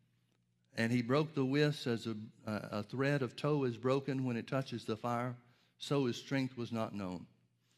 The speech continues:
And Delilah said unto Samson, "Behold, thou hast mocked me and told me lies. Now tell me, I pray thee, wherewith thou mightest be bound."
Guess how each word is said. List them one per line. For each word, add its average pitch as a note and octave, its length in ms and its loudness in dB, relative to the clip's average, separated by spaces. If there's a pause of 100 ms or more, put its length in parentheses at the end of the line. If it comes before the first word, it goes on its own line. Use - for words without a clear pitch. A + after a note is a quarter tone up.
(120)
And A#2 120 0
Delilah B2 400 6
said C#3 240 2
unto A#2+ 160 0
Samson, C3 480 0
"Behold, B2+ 360 0
thou C3 180 4
hast B2 240 -2
mocked C#3+ 360 0
me G2+ 260 -6 (360)
and G#2 140 -4
told B2+ 280 2
me A#2 140 2
lies. A2+ 640 -4 (460)
Now B2+ 180 4
tell D#3+ 300 0
me, B2 180 2
I G#2+ 120 0
pray A#2 260 0
thee, A#2 180 0
wherewith B2 420 0
thou A#2+ 160 0
mightest A#2+ 420 -2
be B2 100 -2
bound." A#2 480 -2